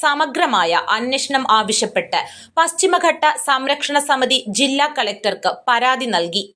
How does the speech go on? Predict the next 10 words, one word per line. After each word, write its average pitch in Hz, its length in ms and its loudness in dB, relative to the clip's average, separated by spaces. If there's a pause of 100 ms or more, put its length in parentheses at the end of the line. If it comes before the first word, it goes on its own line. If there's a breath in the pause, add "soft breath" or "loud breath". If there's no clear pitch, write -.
(800 loud breath)
കന്നിമലയിൽ 349 640 0 (220)
നൂറ് 294 300 6 (120)
ഏക്കർ 311 360 2
ഭാഗത്ത് 277 440 4 (220)
കാടും 262 420 2 (160)
മുൾപടർപ്പും 294 680 2 (140)
സാമൂഹ്യ 302 560 2
വിരുദ്ധർ 196 340 0 (180)
തീയിട്ടതിനെ 233 640 -2 (100)
തുടർന്ന് 214 340 2